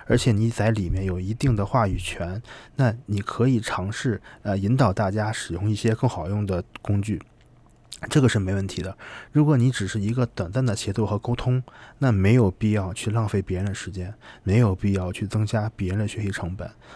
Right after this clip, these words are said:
当然，你也没有义务去提高别人的效率。只要让工作整体的效率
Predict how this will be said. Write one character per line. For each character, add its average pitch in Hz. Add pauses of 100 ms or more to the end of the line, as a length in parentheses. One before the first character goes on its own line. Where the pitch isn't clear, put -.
(140)
当 117
然， 113
你 104
也 120
没 104
有 110
义 151
务 85 (340)
去 -
提 -
高 110
别 95
人 104
的 113
效 139
率。 85 (1000)
只 90
要 107
让 131
工 151
作 120 (240)
整 107
体 -
的 95
效 104
率 90